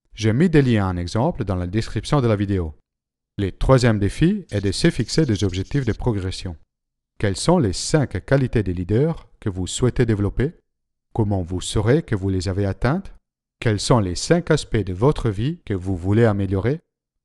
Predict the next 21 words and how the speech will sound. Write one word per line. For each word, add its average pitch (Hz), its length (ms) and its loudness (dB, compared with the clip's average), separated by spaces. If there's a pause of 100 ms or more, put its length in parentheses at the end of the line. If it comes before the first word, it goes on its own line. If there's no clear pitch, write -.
(160)
Créez 165 280 2
une 95 80 0
image 123 280 -2
mentale 98 460 -2
pour - 160 -6
chaque - 320 -6
objectif 92 720 -4
et 175 140 0
mémorisez 113 720 2
une 113 160 0
d'entre 90 300 -4
elles. 85 240 -8 (720)
Le 95 160 -2
quatrième 151 480 2
défi 151 420 -2 (140)
est 101 80 -4
de 95 100 -2
vous 110 240 0
donner 123 260 6
les 123 120 4
ressources 107 500 -4